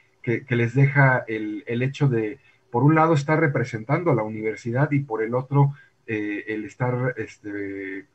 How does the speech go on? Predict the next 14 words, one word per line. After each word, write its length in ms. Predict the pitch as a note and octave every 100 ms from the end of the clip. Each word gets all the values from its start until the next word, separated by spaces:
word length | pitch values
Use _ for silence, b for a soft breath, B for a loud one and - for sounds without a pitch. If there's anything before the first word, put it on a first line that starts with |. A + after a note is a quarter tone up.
| _
pues, 140 | - A2+
poniendo 400 | A#2 A#2+ C3+ C3
en 80 | B2+
alto 480 | C#3 C#3 B2+ A2+ -
el 100 | A2+
nombre 260 | B2 C3+ B2+
propio 360 | B2+ C3+ B2+
y 120 | A2
el 80 | G#2
nombre 280 | A2 A#2+ A#2
de 80 | G2+
la 100 | G2
institución, 580 | F#2+ G#2 G2+ - A2+ G2+
¿no? 160 | C3+